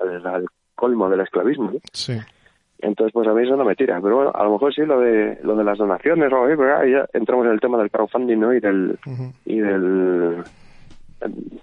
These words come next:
Speaker 1: el, el, la mendicación, ¿no? Digital. <laughs>
Speaker 2: Bah, no es lo mismo, hombre. Si,
Speaker 1: No,
Speaker 2: si ofreces
Speaker 1: bueno,
Speaker 2: algo a,
Speaker 1: no,
Speaker 2: si
Speaker 1: es
Speaker 2: ofreces algo a cambio, pues
Speaker 1: Sí,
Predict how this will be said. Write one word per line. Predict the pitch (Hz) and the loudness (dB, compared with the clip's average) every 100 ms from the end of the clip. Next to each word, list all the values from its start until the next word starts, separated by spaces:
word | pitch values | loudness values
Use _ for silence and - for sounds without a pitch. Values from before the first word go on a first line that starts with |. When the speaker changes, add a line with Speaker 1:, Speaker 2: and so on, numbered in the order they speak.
| - - _ _ | -20 -20 _ _
Speaker 1:
el, | - - 113 110 | -6 -2 0 0
el, | 104 101 104 | -2 -2 -2
la | 101 101 | -2 0
mendicación, | 101 101 95 - 123 104 | 0 -2 -2 -2 -2 -2
¿no? | 113 135 | -2 -2
Digital. | 101 95 101 117 127 - - | -2 -2 -2 -2 -4 -4 -4
<laughs> | - 147 | -4 -2
Speaker 2:
Bah, | 156 - | -4 -4
no | 110 | -8
es | 117 | -6
lo | |
mismo, | 113 113 110 | -6 -6 -4
hombre. | 107 113 - - - - - - - - - - - - - - | -4 -6 -6 -8 -10 -16 -18 -20 -20 -20 -20 -20 -20 -20 -20 -10
Si, | - | -2
Speaker 1:
No, | 160 127 | 2 2
Speaker 2:
si | 87 | 0
ofreces | 139 156 107 156 | 0 0 0 0
Speaker 1:
bueno, | - 151 | 0 2
Speaker 2:
algo | 160 | 2
a, | |
Speaker 1:
no, | 147 | 2
Speaker 2:
si | 143 | 0
Speaker 1:
es | |
Speaker 2:
ofreces | 143 147 147 | -2 -4 -2
algo | 151 151 | 0 0
a | |
cambio, | 147 147 156 147 - | 0 -2 -2 -6 -8
pues | 131 123 - - - - - - - - - | -8 -8 -10 -14 -20 -20 -20 -20 -20 -16 -14
Speaker 1:
Sí, | - | -2